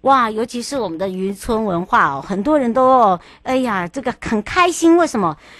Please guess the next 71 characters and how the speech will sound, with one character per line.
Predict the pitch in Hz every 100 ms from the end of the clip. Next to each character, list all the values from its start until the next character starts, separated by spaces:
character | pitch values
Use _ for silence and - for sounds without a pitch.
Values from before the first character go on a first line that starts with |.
| -
因 | - 381 403
为 | 403 330
啊， | 262 202 165 - _
这 | 339
些 | 302 359
渔 | 277
村 | 269 294
文 | 262
化 | 277
是 | 269 277
他 | 247
们 | 247
从 | 226 220
来 | 214
没 | 226
有 | 208 165
触 | - - 262
碰 | 247 214 180
过 | 190 156
的。 | 104 - - - _
当 | 370 392
我， | 277
他 | - 330
们 | 330 277
知 | 254 311
道 | 339 311
了 | 247 233
解 | 247 240
以 | 175
后， | 180 220
他 | 208 247
们 | 220
去 | 247
触 | - 240
碰 | 240 214 214
过 | 220
之 | 202 208
后， | 226
他 | 254
觉 | 269 247
得， | 240 - - -
哇， | - 285 254 170 - - _ _
一， | 285 269 277
每 | 254 254
一 |
次 | 294 339
去 | 294 - 330 277 214 _
玩 | - 240 277
的 | 320
方 | 302 302 320
式 | 294
不 | 254 277
同， | - 202 190 202
接 | 294 320
触 | 320
的 | 269 240
人 | 208 208
也 |
不 | 175 240
同， | 226 - 175 175 190 233
认 | 339 302
识 | - 285
的 | 226 220 -
文 | 208 208
化 | 233 277
也 | 180
不 | 160 208
同， | - 165 165
对 | 202
不 | 170
对？ | 180